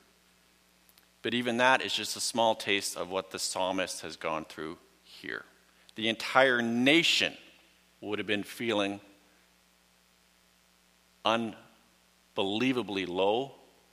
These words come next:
and would be wondering what their purpose even is for living.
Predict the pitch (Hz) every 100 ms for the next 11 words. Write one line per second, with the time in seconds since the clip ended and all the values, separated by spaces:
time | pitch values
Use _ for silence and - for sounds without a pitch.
0 | _ _ - 92 92 87 82 - _ _
1 | _ _ _ _ _ _ _ _ _ _
2 | - - 104 120 120 120 123 127 120 123
3 | 127 123 - - 147 117 - - 95 98
4 | 95 92 - - _ - 107 98 120 -